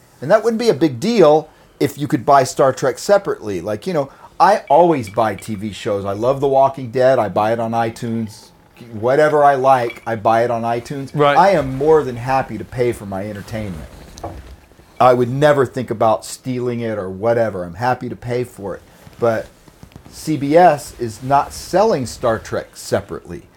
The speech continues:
Speaker 1: What they're doing is making you stream their whole network, which is already on T V for free.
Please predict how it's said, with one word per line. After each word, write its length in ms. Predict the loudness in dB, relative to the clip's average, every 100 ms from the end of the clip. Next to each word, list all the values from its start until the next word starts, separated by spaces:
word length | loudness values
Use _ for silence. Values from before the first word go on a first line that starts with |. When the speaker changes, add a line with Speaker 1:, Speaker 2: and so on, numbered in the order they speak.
| _ -6
Speaker 1:
What 160 | -4
they're 100 | -4
doing 460 | -2 0 0 -2 -4
is 180 | -10 -8
making 420 | -4 -4 -6 -10
you 140 | -10
stream 680 | -12 -16 -12 -10 -8 -8 -8
their 180 | -2 -2
whole 520 | -2 -6 -4 -2 -2 -6
network, 800 | -6 -6 -6 -12 -12 -16 -20 _ _ _ _ -12
which 160 | -10
is 120 | -10
already 480 | -8 -6 -4 -4 -6
on 200 | -6 -10
T 240 | -14 -16 -14
V 180 | -16
for 200 | -16 -18
free. 440 | -18 -10 -8 -8